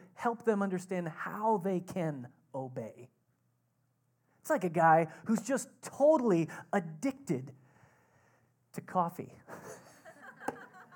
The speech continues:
<laughs> How does that guy learn how not to be addicted to coffee?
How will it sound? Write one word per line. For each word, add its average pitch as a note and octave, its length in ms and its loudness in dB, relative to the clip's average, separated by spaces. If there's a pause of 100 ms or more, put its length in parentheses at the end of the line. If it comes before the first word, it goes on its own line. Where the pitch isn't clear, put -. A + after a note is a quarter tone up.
(2250)
<laughs> - 280 2 (380)
How A#3 200 6
does E4 140 6
that D4 200 8
guy C4 160 12
learn B3+ 340 10
how G3+ 600 8
not G3+ 220 4
to G#3 60 -4
be F#3+ 140 0
addicted E3 580 0 (360)
to - 80 -2
coffee? A3+ 460 0